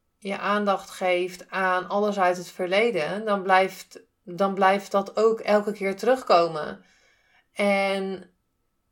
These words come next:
een hele mooie, eh, oefening om te doen bijvoorbeeld is The Wheel of Life. En dan kan je, eh, jezelf cijfers geven hoe het op dit moment staat in je leven. En dat kan zijn op, eh,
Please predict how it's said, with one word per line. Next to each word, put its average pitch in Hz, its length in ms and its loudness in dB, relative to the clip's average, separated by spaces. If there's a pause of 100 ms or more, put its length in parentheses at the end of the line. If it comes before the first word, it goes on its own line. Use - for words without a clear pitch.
(640)
een 214 180 0
hele 214 340 2
mooie, 202 580 4
eh, 175 540 -4
oefening 190 500 -2
om 190 160 -4
te 180 140 -8
doen 196 300 -2
bijvoorbeeld 170 800 -2 (360)
is 185 340 -4
The 180 160 -2
Wheel 190 260 2
of 160 200 -4
Life. 180 640 -2
En 180 120 -10
dan 165 180 -8
kan 165 280 -8
je, 160 400 -10 (420)
eh, 170 440 -6
jezelf 170 720 -2 (340)
cijfers 202 600 0
geven 180 420 -2
hoe 202 260 0
het 190 100 -2
op 170 120 -4
dit 202 160 -2
moment 175 340 -4
staat 180 340 -4
in 180 100 -6
je 170 100 -2
leven. 190 380 -2
En 196 80 0
dat 170 200 -4
kan 156 400 0
zijn 156 440 -8
op, 151 320 -8
eh, 85 540 -6